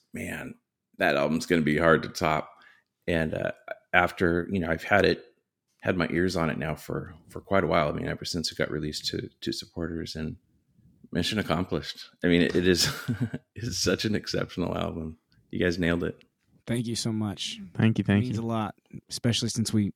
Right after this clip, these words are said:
Speaker 2: this is the first one we produced ourselves, and so
Speaker 1: Yeah.
Speaker 2: it means a lot.
Speaker 1: Was that a little scary for you, kinda like taking the training wheels off the bike a little bit?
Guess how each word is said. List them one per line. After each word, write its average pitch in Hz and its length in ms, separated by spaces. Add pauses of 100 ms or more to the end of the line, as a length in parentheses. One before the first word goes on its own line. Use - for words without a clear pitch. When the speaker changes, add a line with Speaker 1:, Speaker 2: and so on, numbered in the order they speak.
(160)
Speaker 2:
this - 160
is 107 60
the 110 80
first - 260
one 117 100
we 107 60
produced 101 380
ourselves, 98 560
and - 80
so 95 280 (340)
Speaker 1:
Yeah. 90 160
Speaker 2:
it - 40
means 98 140
a 87 60
lot. 87 220 (460)
Speaker 1:
Was 113 160
that 117 400
a 78 100
little 92 300
scary 92 540
for 98 260
you, 98 160
kinda 90 260
like 87 400 (140)
taking 85 360
the 82 60
training 82 440
wheels 87 280
off 85 240
the 82 60
bike 85 340
a 95 60
little 92 320
bit? 92 380